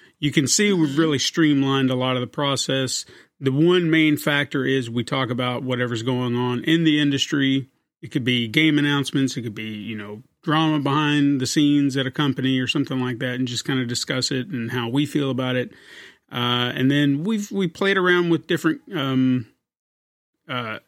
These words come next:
Speaker 1: elements. Like, uh, we used to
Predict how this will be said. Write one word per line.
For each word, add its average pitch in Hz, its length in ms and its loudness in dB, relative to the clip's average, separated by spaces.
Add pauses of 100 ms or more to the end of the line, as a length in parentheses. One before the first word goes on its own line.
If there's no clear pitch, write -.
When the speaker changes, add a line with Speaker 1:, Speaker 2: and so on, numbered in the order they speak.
(360)
Speaker 1:
elements. 160 600 2
Like, 139 400 -2
uh, 123 400 -2
we 143 340 -2
used 147 220 2
to 156 80 0